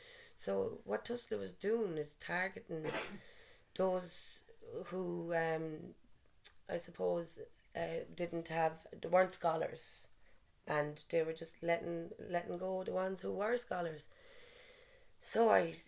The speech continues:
I, <laughs> I tried everything, uh, to detach from my emotions, and I just couldn't. I, I had to leave.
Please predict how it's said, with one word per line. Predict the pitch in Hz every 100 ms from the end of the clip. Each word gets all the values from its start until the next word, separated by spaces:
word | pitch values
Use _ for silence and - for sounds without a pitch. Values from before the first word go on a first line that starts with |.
| -
I, | - 143 143 123
<laughs> | - 160
I |
tried | 139 - 160 160 -
everything, | 165 160 160 151 143 151 147 139 - 143
uh, | 143 139 - -
to | 156 143 139
detach | - 143 - 143 143 - -
from | 151 143
my | 143
emotions, | 143 147 151 156 - 143 139 139 - - - - - -
and | 165
I | 160
just | 160 -
couldn't. | - 196 214 151 -
I, | 156 160
I |
had | 160 160
to | 160 151 - - -
leave. | 160 156 170 214 156